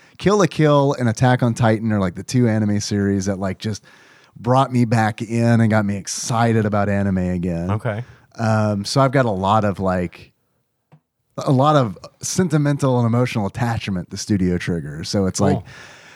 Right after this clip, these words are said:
Speaker 1: it's probably something I would have passed on because I'm not, like, really, like, I don't know anything about the Cyberpunk universe or anything like that.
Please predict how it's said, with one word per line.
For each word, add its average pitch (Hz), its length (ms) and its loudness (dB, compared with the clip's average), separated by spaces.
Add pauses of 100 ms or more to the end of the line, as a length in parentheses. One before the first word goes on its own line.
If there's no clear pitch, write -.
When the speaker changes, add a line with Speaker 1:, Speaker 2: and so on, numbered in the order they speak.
Speaker 1:
it's 160 160 0
probably 170 320 0
something 160 280 0
I 143 40 2
would 135 140 2
have 113 60 -4
passed 165 440 0
on 104 320 2
because 113 260 0
I'm 139 80 2
not, 143 220 0
like, 123 180 -2
really, 117 460 2
like, 107 360 -2
I 147 60 2
don't 156 140 2
know 139 140 0
anything 127 500 0
about 113 380 2
the 110 80 -4
Cyberpunk 104 680 -4
universe 135 680 2
or 123 40 0
anything 117 280 -2
like 104 220 -4
that. 104 360 -2